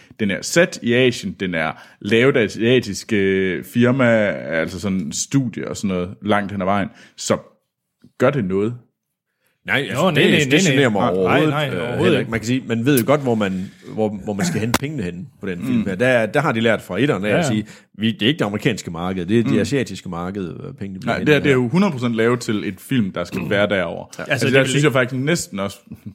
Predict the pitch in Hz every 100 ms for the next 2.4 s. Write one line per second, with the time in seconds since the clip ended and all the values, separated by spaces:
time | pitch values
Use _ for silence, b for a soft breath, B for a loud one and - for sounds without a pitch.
0 | - 104 107 98 92 90 - 107 101 95
1 | - - 90 87 - 110 92 90 - 98
2 | 95 - 101